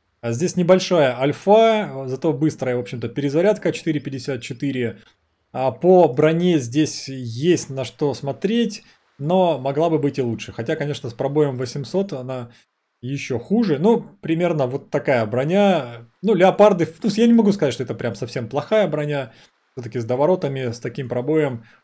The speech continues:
здесь есть, как, она какая-то есть. Но в целом этот танк очень хорошо отыгрывает всегда от рельефа, ибо всё-таки хватает здесь нормально так прям, а, У В Нов, и точность, время прицеливания хорошие.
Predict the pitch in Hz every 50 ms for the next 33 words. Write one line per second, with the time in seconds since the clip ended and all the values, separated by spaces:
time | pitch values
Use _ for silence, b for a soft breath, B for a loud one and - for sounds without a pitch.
0 | _ _ _ _ 120 113 107 117 135 135 120 117 - - _ _ _ _ _ -
1 | 110 117 139 135 120 - - - 101 - - 147 135 151 151 147 151 - - 139
2 | 127 - 139 131 156 196 226 208 202 - 170 208 202 202 - 226 226 214 185 156
3 | 165 - 170 175 165 151 - 156 151 - 135 117 131 135 147 - 151 131 - 143
4 | 127 131 131 123 120 117 - - 127 120 127 120 117 - 131 131 143 156 175 175
5 | - - 135 123 117 117 B B B B _ _ _ _ _ _ _ - 151 143
6 | 131 139 135 131 127 120 113 104 - 135 120 127 - 135 127 120 117 104 - -
7 | 135 139 139 151 147 143 135 117 113 123 120 - - 123 117 127 131 131 127 123
8 | 117 - 117 98 - - 120 117 110 104 101 B B B B _ _ _ - 113
9 | 110 110 120 135 135 131 143 151 170 180 160 135 110 - - - _ _ _ _
10 | _ _ 131 135 135 131 127 113 - 156 156 151 - 143 127 113 - - 131 120
11 | 127 135 131 113 98 123 113 - 151 139 135 123 120 117 110 - - 123 120 110
12 | 101 - - 90 87